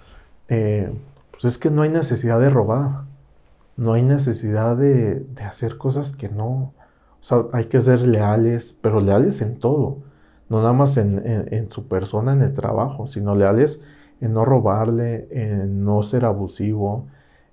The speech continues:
en eso, porque de algún modo, pues, si estas personas te están echando la mano, con el hecho de que te pregunten, eh, "¿cómo, cómo está tu familia?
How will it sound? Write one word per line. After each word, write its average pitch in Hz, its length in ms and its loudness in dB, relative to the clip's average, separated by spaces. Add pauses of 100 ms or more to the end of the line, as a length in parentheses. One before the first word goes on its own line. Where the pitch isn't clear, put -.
en 107 120 -2
eso, 135 280 -4
porque 107 320 0
de 104 100 4
algún 107 260 0
modo, 120 300 2
pues, 117 160 -10
si 110 80 -4
estas 139 260 -6
personas 110 540 -2
te - 80 -20
están 110 260 -4
echando 107 340 -6
la 104 120 -4
mano, 95 360 -8 (920)
con 117 200 2
el 120 120 6
hecho 139 220 4
de 185 120 6
que 135 100 2
te 110 140 2
pregunten, 123 720 2 (520)
eh, 107 880 -2
"¿cómo, 156 380 -4
cómo 156 140 -2
está 151 200 0
tu 160 100 0
familia? 110 500 -4